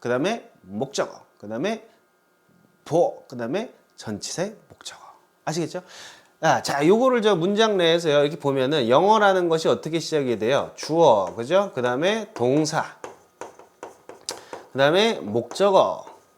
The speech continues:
그 다음에 보어, 그 다음에 뒤에는 이제 부사. 이렇게,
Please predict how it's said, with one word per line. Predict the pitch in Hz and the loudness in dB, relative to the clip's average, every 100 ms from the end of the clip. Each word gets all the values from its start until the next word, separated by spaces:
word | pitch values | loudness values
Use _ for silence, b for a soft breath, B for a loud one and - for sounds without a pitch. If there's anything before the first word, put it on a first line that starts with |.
| - - - - _ _ _ _ - - _ - | -18 -18 -20 -20 _ _ _ _ -20 -20 _ -4
그 | |
다음에 | 127 160 208 226 - | 0 2 2 0 -4
보어, | - 127 180 156 95 - - - - - - - | -2 4 8 8 6 0 -12 -20 -20 -20 -20 -10
그 | 120 | -2
다음에 | 135 185 226 | 0 2 2
뒤에는 | - 139 131 151 214 | 0 0 2 2 0
이제 | 123 | -2
부사. | 104 - 147 160 - - | -4 -2 -2 -2 -6 -8
이렇게, | 143 170 170 127 151 220 | -4 -4 0 2 2 0